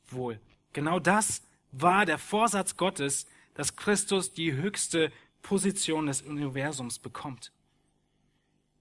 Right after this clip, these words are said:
Und Gottes Fülle wohnte in niemand anderem. Die Ehelehrer damals und auch heute ist es oftmals so, sie sagen,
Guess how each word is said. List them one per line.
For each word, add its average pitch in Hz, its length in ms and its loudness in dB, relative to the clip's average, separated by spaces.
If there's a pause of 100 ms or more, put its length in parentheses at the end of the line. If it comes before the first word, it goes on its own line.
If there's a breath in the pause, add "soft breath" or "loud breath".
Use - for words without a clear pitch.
(520)
Und 123 140 -12
Gottes 180 300 2
Fülle 185 520 2 (220)
wohnte 156 540 -4
in 151 420 -6
niemand 190 540 0
anderem. 190 420 -6 (1500)
Die 196 100 0
Ehelehrer 208 460 6
damals 214 580 4
und 180 100 0
auch 170 240 2 (180)
heute 208 540 6 (120)
ist 185 160 4
es 180 100 0
oftmals 202 480 2
so, 214 200 8
sie 185 120 0
sagen, 226 480 4